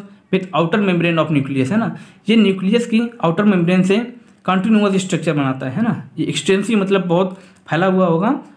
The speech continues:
और continuous structure बनाएगा outer membrane of nucleus, क्योंकि ये nucleus के पास पाया जाता है, है ना? nucleus के पास पाया जाता है। मैं आपको figure में बताऊंगा कि nuclear membrane से ये इसका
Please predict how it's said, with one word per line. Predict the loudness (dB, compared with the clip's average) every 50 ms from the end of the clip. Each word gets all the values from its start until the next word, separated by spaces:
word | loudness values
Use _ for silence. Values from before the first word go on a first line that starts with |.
| -8
और | -8 -4
continuous | -2 -2 -2 0 2 2 2 4 4 2
structure | 2 0 0 -2 -2 0 0 0
बनाएगा | 0 0 0 0 0 0 0 0
outer | -2 0 0 2
membrane | 2 2 2 2 0 0 0
of | 0 0 0
nucleus, | 0 0 0 0 -2 -2 0
क्योंकि | 0 -2 -2 -2 0
ये | 2
nucleus | 2 2 2 0 0 0 0 0
के | 0 0 0 -2 -2 -8 -20 -16 _ -2
पास | -2 -2 -2 -2 -2
पाया | -2 -2
जाता | 0 -2 -4 -4 -4 -6
है, | -2
है | 0 0
ना? | 2 2
nucleus | 2 2 2 2 0 0 0
के | -2 -2
पास | -2 -2 -2 -2
पाया | -2 -2 0
जाता | 0 -2 -2
है। | -2 -2
मैं | 0
आपको | -2 -2 -4 -4
figure | -2 -2 0 0 0
में | 0 0 -2 -2
बताऊंगा | -4 -4 -2 0 2 2 0
कि | 0 -4 -12 -20 -12 -6 0
nuclear | 0 2 2 2 2 2 4
membrane | 4 4 2 2 2 2 2 2
से | 2 2
ये | 2
इसका | 2 0 0 0 -2 -2